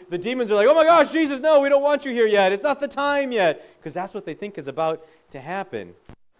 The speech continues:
And as we're gonna see here tonight, there was a herd of pigs nearby who are also in the midst of all this commotion, probably squealing, and, uh, with, uh, uh, you know, just like this prior storm on the sea and all the commotion in that boat, on this shore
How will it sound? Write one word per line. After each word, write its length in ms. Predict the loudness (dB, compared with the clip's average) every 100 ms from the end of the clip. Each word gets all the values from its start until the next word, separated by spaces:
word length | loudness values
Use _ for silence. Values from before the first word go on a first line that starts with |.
| _ -10
And 100 | -4
as 160 | -4 -2
we're 80 |
gonna 160 | -2 -4
see 200 | -4 -4
here 120 | -4
tonight, 560 | -2 -2 -2 -4 -8 -8
there 80 | -4
was 80 |
a 80 | -2
herd 240 | 2 2 2
of 160 | -4
pigs 320 | -6 -6 -6
nearby 680 | -6 -6 -2 0 2 0 -2 -10 _ _ -4
who 100 | 2
are 100 | 4
also 560 | 6 4 4 0 2 2
in 100 | -2
the 80 |
midst 340 | -4 -4 -4 -4
of 80 | 0
all 140 | 0
this 160 | -2 -8
commotion, 480 | -4 -2 -2 -6
probably 460 | -6 -4 -2 -4 -10
squealing, 680 | -12 -12 -6 -2 -2 -2 -6 -12 _ -8
and, 320 | 0 2 0 -2
uh, 220 | -4 -2
with, 160 | -4 -2
uh, 60 | -2
uh, 180 | -2 -4
you 140 | -4
know, 80 | -2
just 260 | -2 -4 0
like 280 | -2 -2 -12 _ _ _ _ -16
this 240 | -14 -14
prior 420 | -6 0 2 2
storm 400 | 0 2 2 4
on 160 | 0 -2
the 100 | -6
sea 360 | -8 -8 -4
and 100 | -2
all 140 | -2 -2
the 80 | -4
commotion 460 | -2 -2 -2 -8
in 120 | -8
that 240 | -6 -6 0
boat, 420 | 2 2 -2 -12 _ _ -8
on 320 | -2 0 0
this 200 | -4 -6
shore 580 | -4 0 2 4 2